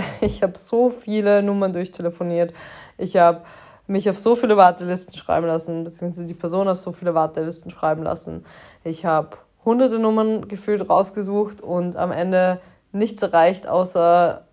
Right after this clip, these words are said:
dass ich die Aussage bekommen hab, „Ja, aktuell sind wir voll und wir können nur auf Warteliste, ähm, also den Namen nur auf die Warteliste setzen.“ Und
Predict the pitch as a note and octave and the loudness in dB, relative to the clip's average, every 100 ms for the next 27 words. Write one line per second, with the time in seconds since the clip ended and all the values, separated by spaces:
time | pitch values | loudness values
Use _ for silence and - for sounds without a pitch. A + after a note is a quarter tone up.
0 | _ _ G3 F#3 F#3 F#3 - F3+ F3+ F#3+ | _ _ -14 -6 -4 -4 -2 0 0 -2
1 | F3 E3+ G3 F3+ F3 E3+ E3 D#3+ F3 - | -4 -4 -4 -2 -2 0 2 2 0 0
2 | F3 F3 F3 F#3 F3+ F3+ - G3 G3+ F#3 | 2 2 0 -6 -6 -6 2 4 4 0
3 | F3+ E3+ G3 F3 F3+ F3 E3+ E3+ F3 F3 | -4 -6 -4 -2 0 0 0 0 -4 -2
4 | - - - F3+ - F3+ F#3 - _ - | -4 -4 -12 -12 -4 -4 -4 -8 _ -2
5 | F3 E3 F3 F3+ - F#3+ F3 E3 E3 E3 | 0 0 -6 -14 -12 -8 -8 -8 -4 -2
6 | E3+ E3+ F3 F3 A3 A3+ F#3+ E3 D#3+ - | 0 0 -2 -2 4 4 4 -6 -8 -6
7 | E3+ - - G3+ - - - - _ G3 | -6 -6 -10 -18 -18 -20 -20 -20 _ 2
8 | F#3 F#3 F#3 | 4 2 -2